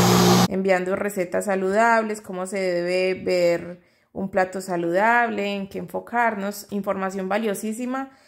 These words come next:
que nos va a ayudar a nosotras como distribuidoras, pero también al cliente a que ma-, permanezca comprando sus productos.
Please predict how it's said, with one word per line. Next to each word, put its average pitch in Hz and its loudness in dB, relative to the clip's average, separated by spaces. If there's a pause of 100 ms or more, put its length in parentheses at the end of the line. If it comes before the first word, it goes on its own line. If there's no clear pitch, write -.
(120)
que 202 -6
nos 202 0
va 190 4
a 185 4
ayudar 196 2
a 190 0
nosotras 190 -6
como 214 -4
distribuidoras, 190 -4
pero 196 -6
también 175 -4
al 175 -4
cliente 220 -4
a 175 -2
que 185 -4
ma-, 180 -8
permanezca 175 -2
comprando 190 -2
sus 220 -8
productos. 220 -2